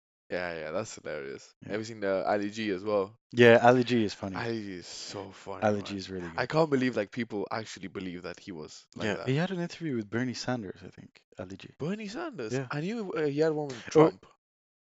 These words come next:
Speaker 2: or maybe it was Trump with Ali G and Bernie Sanders with This Is America. There's one where Sacha Baron Cohen has done an interview with Bernie Sanders.
Speaker 1: Oh, shit. How did
Speaker 2: Yeah.
Speaker 1: that go?
Speaker 2: Uh, I don't remember, to be fair.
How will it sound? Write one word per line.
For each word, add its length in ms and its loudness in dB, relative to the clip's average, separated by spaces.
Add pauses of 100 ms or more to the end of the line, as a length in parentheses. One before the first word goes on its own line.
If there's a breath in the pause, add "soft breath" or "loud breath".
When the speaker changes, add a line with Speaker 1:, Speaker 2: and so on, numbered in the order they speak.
(480)
Speaker 2:
or 60 2
maybe 260 6
it 40 6
was 140 0
Trump 260 2
with 120 -2
Ali 180 6
G 260 4
and 240 0
Bernie 220 0
Sanders 420 0
with 140 -6 (120)
This 200 -8
Is 80 -10
America. 500 -6 (320 soft breath)
There's 180 6
one 320 6
where 520 6
Sacha 320 0
Baron 240 -4
Cohen 240 -4
has 120 -8
done 140 -4
an 100 -6
interview 400 -8
with 120 -16
Bernie 220 -8
Sanders. 420 -12 (100)
Speaker 1:
Oh, 180 -14
shit. 460 -6
How 80 -2
did 120 0
Speaker 2:
Yeah. 60 2
Speaker 1:
that 120 -2
go? 220 -4 (580 loud breath)
Speaker 2:
Uh, 500 8
I 80 8
don't 160 4
remember, 320 -2
to 120 -16
be 80 -14
fair. 260 -10